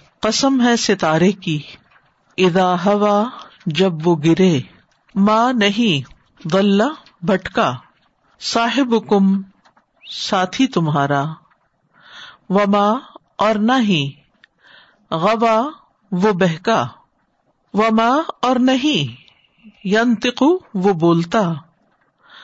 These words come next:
عن الہوی، خواہش نفس سے، ان نہیں ہوا وہ، الا،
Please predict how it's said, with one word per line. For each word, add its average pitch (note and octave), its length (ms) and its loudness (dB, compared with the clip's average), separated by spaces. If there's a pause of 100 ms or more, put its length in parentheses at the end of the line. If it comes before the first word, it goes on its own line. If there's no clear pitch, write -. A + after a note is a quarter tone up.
(360)
عن G#3+ 280 2
الہوی، A3+ 580 2 (480)
خواہش F#3+ 440 -2 (200)
نفس - 320 -4
سے، C#3 100 -2 (800)
ان B3 320 0
نہیں G3 540 0
ہوا G3+ 320 2 (100)
وہ، F#3 160 2 (1000)
الا، G3+ 420 2